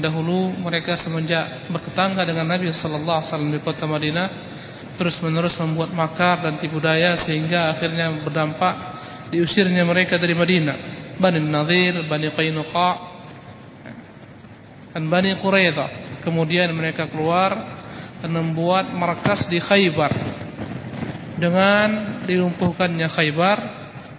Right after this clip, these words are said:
maka telah takluklah musuh kaum muslimin yang kedua. Setelah dipukulnya dua musuh-musuh besar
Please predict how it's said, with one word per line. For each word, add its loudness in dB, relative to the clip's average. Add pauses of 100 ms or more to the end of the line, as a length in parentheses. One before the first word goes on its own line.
maka 0
telah -2
takluklah -2
musuh -2
kaum -2
muslimin 0
yang 2
kedua. 4 (1400)
Setelah 2
dipukulnya 0
dua 0 (1120)
musuh-musuh 0
besar 2